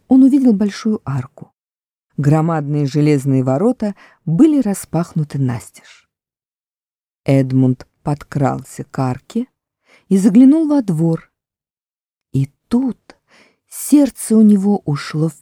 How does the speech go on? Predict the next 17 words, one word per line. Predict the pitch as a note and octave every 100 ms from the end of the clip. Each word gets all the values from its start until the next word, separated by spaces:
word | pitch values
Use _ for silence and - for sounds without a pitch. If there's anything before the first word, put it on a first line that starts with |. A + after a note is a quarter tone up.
| -
пятки. | C#3+ C#3 _ - _ _ _ _ _ _ _ - _
Сразу | - - A3 A3+ F#3 E3+
же | E3
за | D#3+ E3+
воротами, | F#3+ G3+ B3 - C#3+ C#3 C#3+ _ _ _ _ -
залитый | D#3 B3 A#3 A3 A#3
лунным | G#3+ F#3+ A#3 A3 G#3 F#3+
светом, | - E3+ A#3+ A#3+ A3 G3
стоял | - - G3 A3 A3+ G3+ _ _ _ _ _
огромный | E3 D3 D3+ D3+ E3+ A#3 A3+ G#3+ A3
лев, | A3 G#3 A3 A3 D3+ - - _ - - _ _
припав | - D3+ D#3 E3+ F#3
к | D3+
земле, | B2+ D#3 D3+ D#3 F#3+ F3 - _ -
словно | - D3+ D#3 E3+ E3+
для | D#3 E3
прыжка. | - F3 F3 - - F3+ C#3